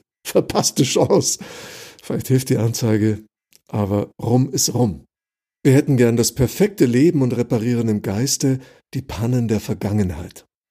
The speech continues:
Das machen nicht alle, aber es gibt Menschen, die haben so eine gewisse Tendenz, an Dingen rumzukauen, die einfach schon rum ums Eck sind. Ich bin da etwas anfällig. Aber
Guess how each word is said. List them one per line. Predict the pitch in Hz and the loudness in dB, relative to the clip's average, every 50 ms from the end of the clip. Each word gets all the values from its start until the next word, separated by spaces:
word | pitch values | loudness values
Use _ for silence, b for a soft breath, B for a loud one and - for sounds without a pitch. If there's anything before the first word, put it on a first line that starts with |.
| _ _ - | _ _ -6
Das | - 123 120 | -2 0 2
machen | 151 185 196 208 | 4 4 4 4
nicht | 208 175 - - | 4 2 0 -2
alle, | - - 160 151 127 101 | -2 0 2 4 4 2
aber | 92 104 | 2 0
es | 101 - | -2 -4
gibt | - 185 - | -4 -4 -2
Menschen, | 151 160 170 165 - - 151 | 0 0 -2 -2 -2 -2 0
die | |
haben | 156 151 139 | 0 0 0
so | 147 | 0
eine | 143 143 | 0 0
gewisse | 135 135 139 139 - 156 135 | 0 0 -2 0 0 0 0
Tendenz, | - 135 131 127 113 135 120 113 110 107 101 - - | 0 0 0 0 2 2 4 4 4 2 0 0 -2
an | - - 120 110 | -4 -4 -4 -2
Dingen | 98 127 131 139 135 120 110 | 0 2 2 2 4 2 2
rumzukauen, | 107 107 110 131 147 143 - - 135 - - 117 117 113 120 117 | 2 2 2 2 2 0 0 -2 -2 -2 -2 -2 0 2 2 2
die | 110 123 - | 2 0 0
einfach | 117 113 113 - 110 - | 0 0 0 -2 -4 -4
schon | - - 107 104 | -4 -4 -2 -2
rum | 101 104 - 107 104 98 | 0 2 4 4 4 4
ums | 85 82 - - | 2 0 -2 -4
Eck | - - - - | -6 -6 -4 -2
sind. | - 101 78 71 - - _ _ _ _ _ _ _ _ | -2 -2 -4 -6 -8 -14 _ _ _ _ _ _ _ _
Ich | - 147 113 - - | -2 -2 -2 0 2
bin | - 104 92 | 2 2 4
da | 90 82 | 2 2
etwas | 87 90 - 98 87 - | 0 -2 -2 -2 -2 -2
anfällig. | - - 90 85 - - - - - - - - - _ _ _ _ _ _ _ - | -2 -4 -4 -4 -4 -6 -6 -6 -8 -10 -12 -14 -16 _ _ _ _ _ _ _ -2
Aber | 113 107 117 123 - - - | 2 2 4 2 2 0 -8